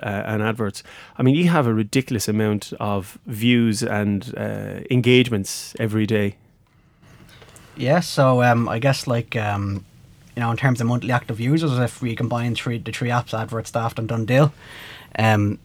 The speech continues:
Speaker 2: we'd probably have close to a million, uh, monthly active users, and even in terms of roughly active installs, we'd have roughly the same. So it's quite a large audience you're meeting,
Speaker 1: Yeah.
Speaker 2: even in the concepts of just being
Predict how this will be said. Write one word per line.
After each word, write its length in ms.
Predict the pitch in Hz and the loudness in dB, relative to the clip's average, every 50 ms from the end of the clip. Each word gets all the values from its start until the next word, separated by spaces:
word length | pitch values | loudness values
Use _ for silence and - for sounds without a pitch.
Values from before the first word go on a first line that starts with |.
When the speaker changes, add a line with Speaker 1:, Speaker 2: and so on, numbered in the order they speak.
| - - - _ - - | -20 -20 -20 _ -6 -2
Speaker 2:
we'd 160 | 127 117 - | -2 0 4
probably 220 | 123 123 113 123 | 2 4 4 4
have 120 | 113 107 - | 0 0 2
close 240 | - 120 117 110 - | 2 2 2 2 -2
to 100 | - 113 | -4 -2
a 40 | 107 | 0
million, 380 | 113 117 117 117 113 113 101 92 - - - - - | 0 0 2 2 2 2 0 -2 -6 -20 -20 -10 -6
uh, 140 | 110 107 107 | -4 -2 0
monthly 300 | 107 113 110 - 120 113 | 0 0 0 0 0 -2
active 260 | 110 - - 107 104 | -2 -2 -4 -4 -2
users, 540 | 113 120 131 135 143 139 123 - - - - - | 0 2 2 2 2 0 0 -2 -4 -8 -10 -8
and 260 | - 110 107 107 107 - - _ - - | -6 -4 -4 -4 -6 -8 -12 _ -8 -4
even 260 | 120 117 113 110 107 | -2 0 0 0 -2
in 120 | 82 107 | -4 -4
terms 200 | - 127 113 107 | -2 -2 -2 -2
of 80 | 107 107 | -2 -4
roughly 240 | 110 107 - 113 107 | -4 -4 -4 -4 -4
active 280 | 107 107 110 - 113 | -4 -4 -4 -6 -6
installs, 380 | 107 101 - - 113 113 123 117 | -6 -6 -4 -2 0 0 0 0
we'd 100 | 110 110 | 0 -4
have 120 | 104 98 | -4 -4
roughly 220 | 107 110 - - 107 | -4 -6 -6 -6 -8
the 80 | 104 | -8
same. 320 | 104 - 113 113 117 120 113 | -6 -6 -4 -2 -2 -2 -4
So 240 | - 113 107 104 107 | -4 -4 -6 -6 -6
it's 120 | 110 - | -8 -10
quite 240 | - - - 123 104 | -10 -2 0 0 0
a 40 | 107 | 2
large 260 | 110 110 110 98 113 | 0 -2 -2 -4 -4
audience 340 | 110 113 113 113 107 - - | -4 -2 -2 -4 -6 -6 -6
you're 80 | 104 | -6
meeting, 340 | 107 110 117 - - 110 95 - - - - - - | -4 -4 -4 -4 -4 -6 -8 -10 -20 -20 -20 -8 -2
Speaker 1:
Yeah. 240 | - 104 95 92 90 | 0 2 2 2 0
Speaker 2:
even 220 | 110 117 104 110 | 0 -2 -2 -2
in 100 | 110 113 | -2 -2
the 80 | 113 110 | -2 -2
concepts 440 | - 120 113 107 - 110 104 - 101 | -2 -4 -4 -2 -4 -6 -8 -8 -8
of 40 | |
just 160 | 95 110 - - | -10 -10 -8 -8
being 300 | 110 107 107 104 - | -6 -6 -4 -6 -8